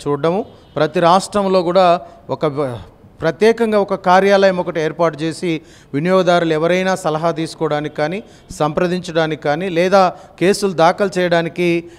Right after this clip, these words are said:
ప్రాపర్గా వెళ్ళడానికి ఏ విధంగా సహాయం చేయాలనో అవన్నీ కూడా చేయడం జరుగుతుంది.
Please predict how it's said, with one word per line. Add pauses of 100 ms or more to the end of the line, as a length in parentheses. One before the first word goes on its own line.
(160)
ప్రాపర్గా
వెళ్ళడానికి
ఏ
విధంగా
సహాయం (100)
చేయాలనో (260)
అవన్నీ
కూడా (100)
చేయడం
జరుగుతుంది.